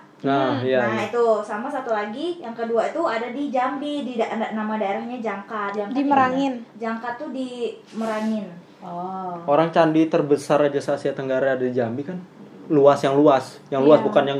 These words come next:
Speaker 1: gede tinggi gitu, tapi yang luas.
Speaker 2: Iya.
Speaker 3: Sama
Speaker 1: Itu adanya.
Speaker 3: Geopark juga ada kan.
Speaker 2: Karena kan
Speaker 1: Geopark.
Speaker 2: kalau yang di Candi Muara Jambu itu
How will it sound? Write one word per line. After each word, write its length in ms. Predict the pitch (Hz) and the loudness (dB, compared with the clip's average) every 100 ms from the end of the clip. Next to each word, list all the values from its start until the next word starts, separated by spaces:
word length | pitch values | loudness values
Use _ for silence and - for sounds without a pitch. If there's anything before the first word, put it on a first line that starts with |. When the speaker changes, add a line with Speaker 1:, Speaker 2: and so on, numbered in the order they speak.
| 135 | -4
Speaker 1:
gede 340 | 147 147 131 151 165 | -2 0 4 4 4
tinggi 300 | 147 147 147 | 0 0 0
gitu, 260 | 160 160 147 | 0 0 0
tapi 340 | 147 170 170 | 2 4 4
yang 160 | 160 143 | 2 2
luas. 380 | 151 139 139 - | 2 2 0 -8
Speaker 2:
Iya. 440 | 247 247 240 233 | -6 -6 -4 -6
Speaker 3:
Sama 100 | 226 | -4
Speaker 1:
Itu 120 | - 262 | 0 0
adanya. 140 | - - | 2 0
Speaker 3:
Geopark 280 | 165 311 240 | 0 -4 -6
juga 200 | 247 214 | -8 -6
ada 160 | 202 214 | -6 -8
kan. 140 | 202 | -6
Speaker 2:
Karena 200 | 180 311 | -2 -2
kan 140 | 339 320 | -2 -4
Speaker 1:
Geopark. 120 | 254 | 0
Speaker 2:
kalau 200 | 330 320 | 2 4
yang 180 | 311 311 311 | 4 0 -6
di 100 | 269 | -8
Candi 280 | 311 294 285 | -6 -6 -4
Muara 220 | 285 285 | -6 -4
Jambu 300 | 262 277 277 | -4 -4 -6
itu 220 | 277 | -6